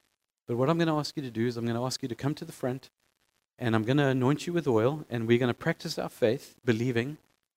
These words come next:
that anything that would show the kingdom of God is possible. So we're gonna anoint with oil, and we're going to pray.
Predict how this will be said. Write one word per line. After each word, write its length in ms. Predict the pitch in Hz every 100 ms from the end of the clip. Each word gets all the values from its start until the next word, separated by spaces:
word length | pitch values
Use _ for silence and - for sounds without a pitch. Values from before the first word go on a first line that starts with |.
| _ _ -
that 200 | 117 120
anything 380 | 151 180 175 170
that 160 | 147
would 100 | 123
show 220 | - 147 147
the 80 | -
kingdom 320 | 139 131 127
of 120 | 113
God 200 | 110 101
is 100 | 101
possible. 500 | - 90 - - 90 _ _ _ _ _ _ _ _ _
So 140 | - 127
we're 140 | 123
gonna 200 | 135 127
anoint 500 | 120 117 156 - - _ _ _ _ _ _
with 100 | 123
oil, 320 | 110 120 208 - _ _ _ _ _ _ -
and 260 | 117 107 101
we're 140 | 113
going 240 | 107 101 98
to 380 | - 117 127 - _
pray. 320 | - 190 78